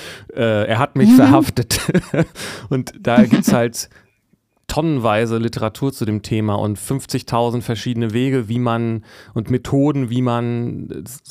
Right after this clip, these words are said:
Speaker 1: diese Transzendenzerfahrung begünstigt. Und, ähm,
Speaker 2: Ja.
Speaker 1: wie, wie wird das im Bahaitum gesehen?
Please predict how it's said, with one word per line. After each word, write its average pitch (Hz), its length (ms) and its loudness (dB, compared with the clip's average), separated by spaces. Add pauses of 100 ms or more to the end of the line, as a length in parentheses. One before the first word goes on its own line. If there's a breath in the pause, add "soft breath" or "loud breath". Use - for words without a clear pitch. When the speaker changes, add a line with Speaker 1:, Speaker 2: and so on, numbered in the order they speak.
(120)
Speaker 1:
diese 110 200 -4
Transzendenzerfahrung 117 1160 -4
begünstigt. 110 720 -4
Und, 110 520 -6
ähm, 104 420 -4 (260 soft breath)
Speaker 2:
Ja. 240 300 6 (180)
Speaker 1:
wie, 135 480 -6 (160)
wie 131 160 -2
wird 151 140 -2
das 147 100 -4
im 151 100 -4
Bahaitum 123 540 -4
gesehen? 87 480 -4